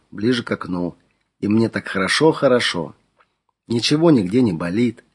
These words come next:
легкость необыкновенная, радость переполняет. И даже сознание того, что я, наверное, умерла, абсолютно не беспокоит.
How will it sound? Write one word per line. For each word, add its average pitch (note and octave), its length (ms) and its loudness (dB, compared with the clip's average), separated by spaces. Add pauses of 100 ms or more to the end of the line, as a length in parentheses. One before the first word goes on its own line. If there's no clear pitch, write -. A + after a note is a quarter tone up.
(300)
легкость B2+ 480 0
необыкновенная, A2 960 0 (400)
радость B2+ 420 0
переполняет. F#2+ 800 -2 (560)
И B2+ 80 -2
даже B2+ 280 2
сознание B2 520 4
того, A2+ 440 -2
что - 220 -6
я, A2 180 2
наверное, G#2+ 500 2
умерла, G#2+ 560 -2 (160)
абсолютно G#2+ 640 -2
не C3+ 140 4
беспокоит. G2+ 720 -4